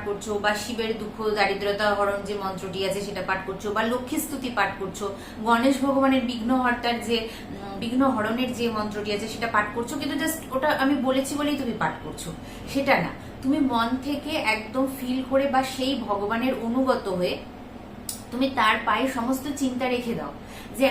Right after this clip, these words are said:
"আমি তোমার পায়ে সমস্ত চিন্তা রেখে দিচ্ছি, আমি তোমাকে ভক্তি করছি, এবার তুমি দেখে নাও যে তুমি কি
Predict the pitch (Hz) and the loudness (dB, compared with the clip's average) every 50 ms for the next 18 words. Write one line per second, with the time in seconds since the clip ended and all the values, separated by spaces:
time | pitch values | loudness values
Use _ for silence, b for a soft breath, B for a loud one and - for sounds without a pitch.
0 | 233 - - 196 208 226 240 262 254 - 240 233 226 220 - 196 185 196 208 220 | 2 0 -2 -2 0 0 0 0 0 0 0 0 0 0 0 0 0 0 -2 -4
1 | 196 180 - 180 - 247 220 - 214 196 180 220 220 208 175 - 214 208 - 233 | -4 -4 -6 -6 -8 -8 -8 -8 -8 -6 -6 -4 -4 -4 -4 -4 -6 -6 -6 -6
2 | 240 - 330 - 214 220 240 269 285 - - 247 233 233 233 233 294 277 233 262 | -6 -6 -6 -4 -2 0 0 0 0 -2 -2 -2 0 0 0 0 0 0 2 2
3 | 277 269 - - 269 254 - 262 254 - - 302 320 - B B B B B B | 2 0 0 -2 -4 -2 -2 -2 -4 -4 -4 -6 -6 -8 B B B B B B
4 | 226 233 247 269 277 285 - 269 262 269 285 - - 240 233 226 226 240 240 254 | -6 -2 0 0 0 0 0 0 2 4 4 4 4 2 0 0 0 0 2 2
5 | 262 262 262 254 254 247 247 247 240 220 | 2 2 2 0 0 -2 -2 -4 -4 -6